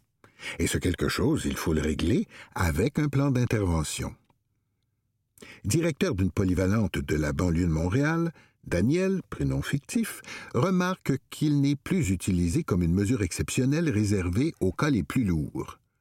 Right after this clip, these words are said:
C'est devenu un automatisme », observe celui qui a demandé l'anonymat parce qu'il n'était pas autorisé par son employeur à parler aux médias. « Un plan d'intervention peut être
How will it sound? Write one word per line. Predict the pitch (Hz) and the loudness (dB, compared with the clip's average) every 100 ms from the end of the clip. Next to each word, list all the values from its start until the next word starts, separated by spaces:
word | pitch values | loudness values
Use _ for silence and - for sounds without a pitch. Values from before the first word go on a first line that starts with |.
| _ _ _ _ _ _ - - | _ _ _ _ _ _ -14 -6
C'est | - 233 | -2 2
devenu | 202 175 180 214 - | 2 2 2 2 2
un | 98 104 | 2 2
automatisme », | 196 160 95 - 73 - 82 - - | 2 0 0 -4 -8 -8 -8 -10 -6
observe | 127 123 - 101 90 | -4 -2 -2 -2 0
celui | - 110 117 170 | 0 0 0 -2
qui | - 87 | -2 -2
a | |
demandé | 76 107 123 104 | 0 0 2 2
l'anonymat | 87 110 98 120 147 170 - - - _ | 2 2 2 2 2 -2 -6 -16 -20 _
parce | 143 139 | -2 -2
qu'il | - 127 117 | -2 0 2
n'était | 127 - 110 | 0 0 -2
pas | - 123 | 0 0
autorisé | 85 - 78 82 113 | 0 0 0 2 2
par | 104 90 | 0 -2
son | 87 82 | 0 0
employeur | 82 90 95 131 90 | 0 0 0 0 -2
à | - | 0
parler | 101 92 123 | 0 2 2
aux | 92 | 2
médias. « | 73 87 71 69 65 - _ _ _ _ _ _ _ _ _ _ _ _ - - | 2 0 -2 -4 -6 -8 _ _ _ _ _ _ _ _ _ _ _ _ -14 -2
Un | 147 | -2
plan | 147 175 208 | 0 0 0
d'intervention | 151 120 - 98 123 - 190 185 | 0 0 0 0 0 0 0 0
peut | 135 104 | 0 0
être | 107 101 95 | 0 0 -2